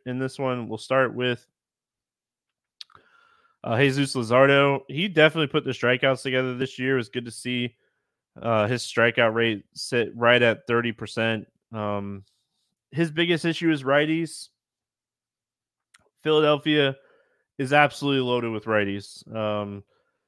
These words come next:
so I'm, I'm definitely concerned here. Turner, Bohm, Realmuto, Castellanos, all these guys can hit left-handed pitching.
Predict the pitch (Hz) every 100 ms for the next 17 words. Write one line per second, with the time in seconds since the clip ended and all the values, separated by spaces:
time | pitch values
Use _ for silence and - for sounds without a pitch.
0 | _ _ _ _ _ - 175 175 160 156
1 | 127 165 175 190 170 151 - 151 156 147
2 | 135 151 143 143 139 - _ - - 143
3 | 143 135 113 123 131 135 131 120 117 113
4 | 131 131 139 123 127 117 120 117 127 127
5 | 120 - - 139 160 165 135 117 - 107
6 | 107 101 - 113 104 123 113 - 117 117
7 | 120 107 - 120 123 113